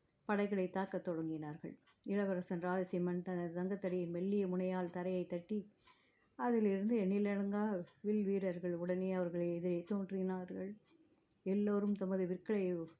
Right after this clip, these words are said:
உயர்த்தி, "எங்கள் மன்னரே, உமது ஆணை என்ன?" என்று ராஜசிம்மனை கேட்டனர்.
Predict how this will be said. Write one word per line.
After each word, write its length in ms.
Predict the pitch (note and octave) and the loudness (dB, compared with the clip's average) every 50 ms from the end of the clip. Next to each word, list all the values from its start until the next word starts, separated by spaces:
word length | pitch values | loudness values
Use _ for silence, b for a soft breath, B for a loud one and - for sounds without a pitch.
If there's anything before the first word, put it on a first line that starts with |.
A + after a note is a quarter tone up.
| _ _ _ _ _ _ - | _ _ _ _ _ _ -6
உயர்த்தி, 420 | G3 F#3+ F#3 F3+ F#3 - - B3 A3+ G#3+ - | -2 0 0 -2 -2 -4 -4 -4 -4 -4 -4
"எங்கள் 300 | - F#3+ F#3 F#3 F#3 F3+ F3 | -4 -2 0 0 0 0 0
மன்னரே, 380 | F3 F3 F3 F3+ F#3 F#3 G3 A#3 B3 - _ _ _ | 0 0 0 0 0 0 0 -2 -4 -6 _ _ _
உமது 340 | - B3 A#3 A#3 A#3+ A3+ A3+ A3 | -6 -2 0 2 2 2 2 0
ஆணை 300 | F#3 F3+ F#3 G3+ G#3+ A3 G3+ | 0 0 0 0 0 2 0
என்ன?" 200 | F#3 F3 E3+ D#3+ F3 | 0 0 -2 -2 -2
என்று 240 | G#3 G3+ F3 D#3+ G#3 | -2 -2 -2 -2 -4
ராஜசிம்மனை 640 | G#3 G#3+ G3+ G#3 G#3+ G#3+ G#3 - G3 G3 F#3+ F3+ F3+ G#3+ | -4 -2 -2 0 0 -2 -2 -2 -4 -2 -2 -2 -4 -4
கேட்டனர். 540 | - G#3 F#3 F3+ - F#3 F3 F3 F3+ F3+ | -6 -8 -8 -6 -4 -4 -4 -4 -4 -6